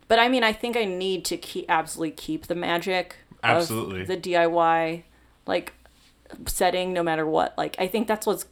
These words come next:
Speaker 1: what people really like about my stuff, and I wanna, like, figure out how to keep on,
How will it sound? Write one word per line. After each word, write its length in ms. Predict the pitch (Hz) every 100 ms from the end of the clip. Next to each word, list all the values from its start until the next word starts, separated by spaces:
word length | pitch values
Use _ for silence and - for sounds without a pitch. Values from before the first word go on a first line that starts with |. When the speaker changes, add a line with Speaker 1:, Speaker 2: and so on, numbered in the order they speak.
| -
Speaker 1:
what 180 | - 175
people 380 | - 185 180 170
really 280 | 147 185 175
like 320 | 151 160 185
about 220 | 208 208 208
my 140 | 208
stuff, 400 | 208 214 202 202
and 100 | 185
I 60 | 170
wanna, 300 | 170 175 170
like, 240 | 165 160
figure 300 | - 160 160
out 240 | 160 156 160
how 200 | 165 156
to 240 | 151 156 - - - - _ _ -
keep 320 | 208 190 -
on, 320 | 180 175